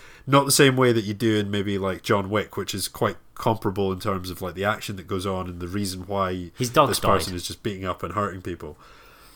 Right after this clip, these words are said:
Speaker 1: His dog's died.
Speaker 2: Yeah.
Speaker 1: For her, it's much less clear, which is kind of fine because she's a double, triple,
Speaker 2: Did she have a
Speaker 1: quadruple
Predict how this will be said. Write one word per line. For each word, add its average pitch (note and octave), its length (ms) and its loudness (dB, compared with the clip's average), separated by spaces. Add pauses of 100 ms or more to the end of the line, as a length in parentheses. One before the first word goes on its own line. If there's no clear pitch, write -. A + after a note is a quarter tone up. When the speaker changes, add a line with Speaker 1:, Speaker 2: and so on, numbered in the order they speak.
(100)
Speaker 1:
His C#3+ 100 -2
dog's A3 260 8
died. E2+ 260 0 (540)
Speaker 2:
Yeah. F2 200 -6
Speaker 1:
For C3 240 8
her, D3 260 12
it's A#2 260 2
much B2+ 220 0
less G#2+ 160 2
clear, G2+ 400 2
which D3+ 320 2
is D3+ 140 2
kind F#3 280 4
of D3 80 4
fine C3 300 4
because A2+ 280 0
she's G#2+ 220 -2
a G#2 220 2
double, A2 340 2
triple, F#2+ 680 -2
Speaker 2:
Did C3+ 140 -6
she - 140 0
have A2 200 0
a - 40 -6
Speaker 1:
quadruple G2+ 160 0